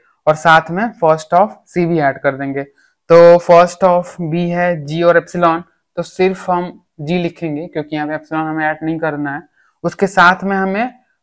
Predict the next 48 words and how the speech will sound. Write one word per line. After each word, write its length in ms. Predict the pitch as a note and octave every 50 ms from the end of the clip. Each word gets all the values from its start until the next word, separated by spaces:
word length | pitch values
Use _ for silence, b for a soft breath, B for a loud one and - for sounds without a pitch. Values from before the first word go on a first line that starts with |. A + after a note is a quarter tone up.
| _ _ _
first 460 | - - E3+ E3+ F#3 F#3 F#3 - -
of 220 | G3 F#3+ F#3+ - - -
अल्फा 280 | F#3 F#3 F3+ F#3 G#3
भी 140 | F#3+ E3+ E3
लेते 260 | D3+ C#3 C#3 C#3 -
हैं 140 | C#3+ C#3 C#3
जो 60 | C#3+
उसके 200 | D3 D3 - E3
नेक्स्ट 280 | D#3+ E3 E3+ D#3+ - -
वाला 240 | D3+ C#3 C3 C3+ C3+
है, 100 | C3+ C3
तो 80 | -
यहाँ 220 | D3 D3 D3 D#3+ D#3
पे 120 | - E3+
अल्फा 360 | D#3 D3+ D#3+ D#3+ D#3 - F#3 F3+
सी 240 | E3+ - G3 G3 F#3
है, 280 | F3 E3 E3+ E3+ _ _ _ _ _ _ _ -
तो 40 | D3+
साथ 340 | - E3+ E3 E3+ E3 - F3+
में 60 | F3+
हम 80 | F3+
फर्स्ट 400 | F3 F3 - E3 E3 E3 E3 -
का 160 | - - G3 G#3+
सी 220 | G#3+ - - F3+ E3
लेंगे 300 | D#3+ D3+ D3+ D#3+ F3 F3+
जो 140 | E3 E3+ D#3+
कि 320 | D#3+ G#3+ B3 B3+ - _ _ _ _ _ _ -
एच 280 | D3+ D#3 D#3 D3+ - D#3+
और 180 | D#3 E3 D#3+ -
एप्सिलॉन 440 | D#3 D#3 - - D3 C#3+ C#3 C#3 C#3
है, 100 | C3+ C3+
तो 120 | C#3 - D3
यहाँ 220 | D3 D3 D3 D#3
पे 100 | D3 D#3
एप्सिलॉन 400 | D3+ D3 - - D3+ D3 C#3+ C#3+
हम 220 | C#3+ C#3+ C#3+ C#3+ -
ऐड 220 | - C3+ C#3 C#3
करेंगे। 400 | - C#3+ C#3 C#3+ C#3+ C#3+ D3+ F#3
तो 760 | A3 G#3+ _ _ _ _ _ _ _ _ _ _ _ - D3
इस 140 | D3 D3 D3
तरीके 260 | D#3+ D3 D3 C#3+ D3
से 140 | C#3+ D3 D#3+ D#3+
ये 80 | F3 F#3 F3+ - D3
ए 140 | D3 C#3+ C#3+
का 280 | C#3+ - D3+ D#3 E3 E3 D#3+ - _ _ _ _ _ _ _ _ _ _ _ _ _ _ _ _ _ _ _ -
फर्स्ट 240 | F3 E3+ D#3+ - -
हो 60 | C#3+
जाएगा। 400 | C3+ C3+ C3 C3 B2+ C3 C3 C3